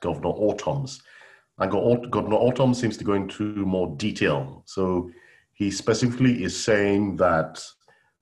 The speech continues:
th-, this new water resources bill seems to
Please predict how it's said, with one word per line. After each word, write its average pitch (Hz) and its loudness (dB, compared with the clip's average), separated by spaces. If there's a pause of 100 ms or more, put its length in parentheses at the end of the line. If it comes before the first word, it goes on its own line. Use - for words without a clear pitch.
(140)
th-, 92 -4
this 113 -2
new 98 -4
water 95 4 (1040)
resources 87 -2
bill 78 0 (500)
seems 98 -2
to 87 -2